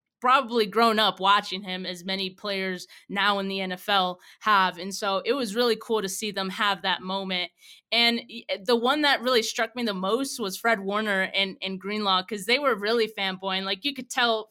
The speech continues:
Fred Warner didn't even wanna stop talking to him. He was just like, "Yeah, man, like, this is an honor for us." Like, that, that's just so cool. A-, and a player as, as talented as Fred Warner, you know, fanboying over another player,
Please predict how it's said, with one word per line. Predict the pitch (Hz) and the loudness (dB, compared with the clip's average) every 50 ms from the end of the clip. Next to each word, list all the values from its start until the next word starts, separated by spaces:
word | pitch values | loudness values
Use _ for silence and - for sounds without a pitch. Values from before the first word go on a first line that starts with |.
| - - | -6 -4
Fred | 247 247 240 | -2 -2 0
Warner | 220 233 247 247 247 | 0 0 0 0 0
didn't | 226 190 | -2 -2
even | 226 226 220 214 202 214 220 | -2 -2 -2 -4 -6 -8 -6
wanna | 214 214 208 196 190 | -4 -2 -2 -2 -2
stop | - - 220 202 180 - - | -2 2 2 2 2 2 -2
talking | - 190 202 - - - 185 | -2 -2 -2 -2 -2 -6 -6
to | - 214 196 | -6 -6 -6
him. | 190 190 196 | -4 -6 -6
He | 202 214 | -6 -6
was | 208 202 190 185 | -6 -6 -6 -8
just | 196 190 - | -10 -12 -8
like, | 196 180 180 185 180 - - - - - - - _ _ | -6 -4 -4 -4 -6 -8 -14 -20 -20 -20 -20 -20 _ _
"Yeah, | - 240 233 233 220 | -2 0 2 2 2
man, | 208 208 208 208 208 208 208 208 | 0 0 0 0 0 -2 -2 -2
like, | 202 196 190 190 190 190 190 190 _ _ _ _ - _ _ _ _ _ _ _ _ | -2 -2 -2 -2 -2 -4 -4 -6 _ _ _ _ -20 _ _ _ _ _ _ _ _
this | 214 226 185 247 247 240 220 | -12 -8 -4 -2 -2 0 2
is | 220 | 2
an | 220 196 - | 2 4 4
honor | - 214 220 220 214 196 | 4 4 4 4 4 0
for | 190 - 220 214 214 214 | -2 2 4 6 6 6
us." | 214 208 208 196 | 6 6 4 2
Like, | - 202 196 185 - | 2 0 0 0 0
that, | 226 196 - - - _ _ _ _ _ - 233 240 | -2 -2 -2 -4 -10 _ _ _ _ _ -10 -4 -2
that's | 339 359 339 - | 0 0 0 0
just | 285 254 - - | -4 -4 -2 0
so | 226 208 196 190 | 0 0 0 0
cool. | 190 - 196 185 175 170 165 - - | -2 -4 -4 -2 -2 -2 -4 -6 -6
A-, | 202 - - - | -6 -4 -2 -2
and | 233 226 | 0 0
a | 220 214 196 190 - _ _ | 0 0 -2 -4 -12 _ _
player | - - 233 240 247 262 269 | -8 -2 0 2 2 4 4
as, | 269 254 214 208 196 185 175 | 4 4 2 2 0 -2 -6
as | - - 160 196 185 170 170 - _ _ _ _ _ _ _ _ _ _ _ - | -8 -6 -6 -6 -6 -6 -10 -14 _ _ _ _ _ _ _ _ _ _ _ -6
talented | - - 214 233 233 226 208 208 220 202 190 | -2 2 2 2 2 0 0 -2 0 0 0
as | 190 185 - | 0 -2 0
Fred | - 233 214 208 185 | 2 2 2 2 0
Warner, | 180 190 220 240 233 208 185 175 180 | -2 -2 0 2 2 2 2 0 -2
you | 180 180 185 | -2 -2 -2
know, | 185 185 185 190 196 190 190 _ _ _ - | -2 -2 -2 -2 -4 -6 -10 _ _ _ -2
fanboying | 196 196 240 247 233 226 233 233 226 226 | 0 2 2 2 2 2 2 2 2 0
over | 226 226 220 214 | 0 -2 -2 -2
another | 226 214 214 220 226 220 220 208 | -2 0 2 2 2 2 2 0
player, | 220 - - 220 226 247 226 202 190 190 185 | -2 -2 0 2 4 4 4 4 4 2 0